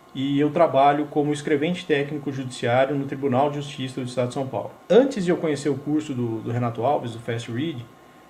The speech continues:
eu tinha um problema muito grande, porque eu pegava processo de uso capião, por exemplo, ou recuperação judicial, inventário, que são processos que chegam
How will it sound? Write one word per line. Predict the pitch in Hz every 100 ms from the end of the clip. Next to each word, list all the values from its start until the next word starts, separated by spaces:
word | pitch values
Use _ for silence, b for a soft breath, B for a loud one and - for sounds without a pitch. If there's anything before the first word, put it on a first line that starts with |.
| B
eu | 131
tinha | 147
um | 170
problema | 175 156 165 165
muito | 165 165
grande, | 139 160 165 113 113 -
porque | 135 123 151
eu | 151 151 143
pegava | 143 156 185 220
processo | 196 156 - 147 175 175
de | 127 135
uso | 139
capião, | 139 123 120 131 156
por | 131
exemplo, | 110 110 151 151 117
ou | 143
recuperação | 143 143 135 127 127
judicial, | 123 120 - 107 113 135 117
inventário, | 107 110 104 117 131 117
que | -
são | 131
processos | 127 139 - 127 135 123
que | -
chegam | - 139 139